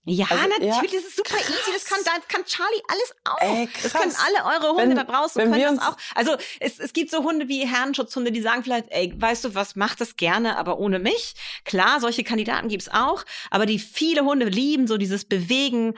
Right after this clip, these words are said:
Speaker 1: und Reagieren, schnelles
Speaker 2: Ja,
Speaker 1: Reagieren,
Speaker 2: ja.
Speaker 1: das liegt ihnen im Blut, das finden die toll. Beobachtet mal Hunde, wenn die miteinander spielen. Da ist doch immer dieses Innehalten, Bewegung.
Speaker 2: Stimmt,
Speaker 1: Innehalten,
Speaker 2: ja, ja, stimmt,
Speaker 1: Bewegung.
Speaker 2: stimmt.
Speaker 1: Also deshalb, das übernehmen wir so ein bisschen und nebenbei trainieren wir ganz, ganz heimlich. Das verraten wir natürlich nicht.
Speaker 2: <laughs>
Speaker 1: Trainieren wir dieses Absetzen und,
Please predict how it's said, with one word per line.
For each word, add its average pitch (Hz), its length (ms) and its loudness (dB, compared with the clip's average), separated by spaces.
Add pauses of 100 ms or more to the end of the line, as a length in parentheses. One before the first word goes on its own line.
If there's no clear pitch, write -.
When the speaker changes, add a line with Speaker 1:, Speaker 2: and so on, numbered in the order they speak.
(300)
Speaker 1:
und 196 260 2
Reagieren, 233 500 2
schnelles 285 340 2
Speaker 2:
Ja, - 60 -2
Speaker 1:
Reagieren, 240 300 2
Speaker 2:
ja. 240 60 2
Speaker 1:
das 254 80 0
liegt 320 120 0
ihnen 294 200 2
im 226 60 2
Blut, 330 420 4
das - 100 -4
finden 277 160 -2
die 262 60 0
toll. 339 180 2 (240)
Beobachtet 339 420 2
mal 285 120 4
Hunde, 381 240 2
wenn 302 100 2
die 311 80 2
miteinander 285 420 0
spielen. 320 440 -2 (240)
Da 233 100 6
ist 269 100 2
doch 311 100 4
immer 330 220 2
dieses 269 320 0 (200)
Innehalten, 359 520 2 (360)
Bewegung. 180 500 4
Speaker 2:
Stimmt, 330 180 4
Speaker 1:
Innehalten, 202 500 4
Speaker 2:
ja, 170 60 2
ja, 180 60 2
stimmt, 339 220 2
Speaker 1:
Bewegung. 262 340 2
Speaker 2:
stimmt. - 380 -2
Speaker 1:
Also 233 180 4
deshalb, 285 340 2
das 302 220 0
übernehmen 285 520 2
wir 370 100 2
so 320 80 0
ein 285 60 0
bisschen 302 200 0
und 226 120 -2
nebenbei 277 580 0
trainieren 285 400 2
wir 233 100 4
ganz, 330 240 0
ganz 302 240 0
heimlich. 294 440 2
Das - 140 -6
verraten 220 300 2
wir 214 120 4
natürlich 170 360 2
nicht. 208 260 0
Speaker 2:
<laughs> - 1080 0
Speaker 1:
Trainieren 349 760 2
wir 359 80 4
dieses 349 220 2
Absetzen 294 640 0
und, 277 120 -2